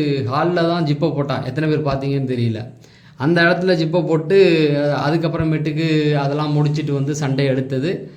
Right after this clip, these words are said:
அவர் கேட்டு அதை அவனுக்கு சொல்லி புரிய, இவ்வளோ எஃபெக்ட் அதுக்கு தேவையே இல்லையே.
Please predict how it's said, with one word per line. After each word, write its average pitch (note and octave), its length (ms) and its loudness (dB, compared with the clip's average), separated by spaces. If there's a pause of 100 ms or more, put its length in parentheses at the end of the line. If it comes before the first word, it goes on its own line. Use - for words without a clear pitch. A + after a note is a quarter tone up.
(140)
அவர் C3+ 280 -2
கேட்டு F3 520 0
அதை C3+ 180 -2
அவனுக்கு C#3 320 0
சொல்லி D3+ 360 2
புரிய, D#3 260 0
இவ்வளோ E3+ 540 2 (340)
எஃபெக்ட் E3+ 340 -2
அதுக்கு C3 260 -2
தேவையே C#3 420 0
இல்லையே. A2+ 540 -2